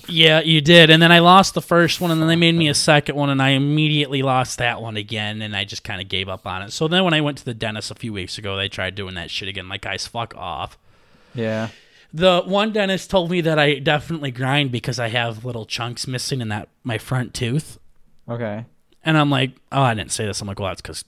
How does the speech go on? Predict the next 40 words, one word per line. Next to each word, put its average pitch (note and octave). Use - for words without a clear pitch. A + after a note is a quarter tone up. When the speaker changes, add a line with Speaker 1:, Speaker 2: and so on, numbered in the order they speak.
Speaker 1:
Bert -
came G2
over F#2
and F#2
we F#2
were E2+
turned G2
as F#2+
fuck, G2+
and F#2+
I F2+
smashed -
a -
beer F#2
bottle F#2
on F2
the -
Speaker 2:
<laughs> F#3
Speaker 1:
front F3
Speaker 2:
Yeah. C#3+
Speaker 1:
of A#2+
my F#2+
tooth." G#2+
You G#2
remember G2+
that A2
shit? A#2
Speaker 2:
Yeah. A2+
Speaker 1:
Fucking D3
went D3+
to D#3
take D#3
a C3+
drink C3+
out C3+
of A#2
Budweiser A#2
bottle, B2
and C3
it A#2